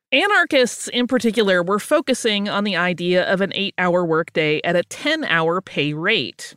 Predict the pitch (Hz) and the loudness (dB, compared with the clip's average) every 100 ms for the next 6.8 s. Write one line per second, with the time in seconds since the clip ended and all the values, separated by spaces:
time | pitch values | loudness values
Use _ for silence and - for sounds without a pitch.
0 | _ _ - 208 - 466 339 285 269 240 | _ _ -4 -2 2 0 0 0 2 2
1 | 214 208 - 392 523 247 185 196 - 202 | 2 2 2 4 4 4 2 -2 -4 0
2 | 214 196 208 466 185 165 165 165 - 170 | 2 4 2 2 2 0 0 -2 0 -2
3 | - 165 143 151 180 254 185 220 - 240 | 0 -2 0 0 2 2 2 2 0 0
4 | 254 269 311 403 339 277 - 262 262 254 | 0 0 0 0 0 0 0 0 0 -2
5 | 277 - 202 196 - 285 - 202 202 185 | -4 0 0 0 -2 -2 -2 -2 -2 0
6 | 180 - 233 226 185 165 160 | -2 -2 -2 0 2 2 0